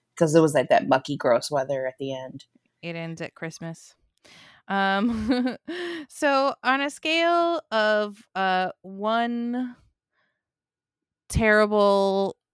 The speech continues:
Speaker 2: gold leaf wall to ten terrible gold leaf walls, which is what you want. You want all ten walls of your house to have terrible gold leaf on them.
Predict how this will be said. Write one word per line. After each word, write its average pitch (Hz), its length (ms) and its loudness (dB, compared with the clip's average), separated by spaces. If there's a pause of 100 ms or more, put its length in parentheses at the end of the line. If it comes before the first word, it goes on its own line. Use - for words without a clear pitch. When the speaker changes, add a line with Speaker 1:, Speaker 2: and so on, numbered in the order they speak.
(500)
Speaker 2:
gold 196 360 6
leaf 180 720 -2 (1000)
wall 185 520 2 (1400)
to 202 460 2 (120)
ten 202 520 2
terrible 202 420 2
gold 190 340 2
leaf 180 240 2
walls, 160 400 2
which 175 180 -4
is 180 180 0
what 185 140 2
you 208 120 2
want. 135 300 -2
You 185 100 -4
want 160 180 0
all 185 180 4
ten 196 240 2
walls 185 240 6
of 180 60 -6
your 185 140 2
house 160 260 2
to 170 80 -2
have 156 160 2
terrible 165 360 2
gold 170 280 0
leaf 151 220 -6
on 143 140 -2
them. 196 400 -4